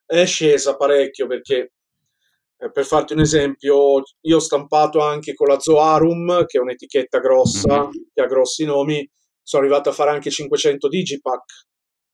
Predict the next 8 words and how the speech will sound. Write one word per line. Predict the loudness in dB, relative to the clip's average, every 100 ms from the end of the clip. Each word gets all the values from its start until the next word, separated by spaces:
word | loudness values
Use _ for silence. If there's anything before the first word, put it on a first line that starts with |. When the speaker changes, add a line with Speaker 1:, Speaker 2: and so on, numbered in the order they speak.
| -8 -8 _ _ _ _
Speaker 1:
e | 2 2 0 _ _ _ _ _ _
tutti | -6
Speaker 2:
Che | -4
Speaker 1:
esauriti | 2 2 2
Speaker 2:
sono | 2 0
Speaker 1:
uguali. | 2
Speaker 2:
numeri, | 2 2 0 -6
cioè. | -8 -12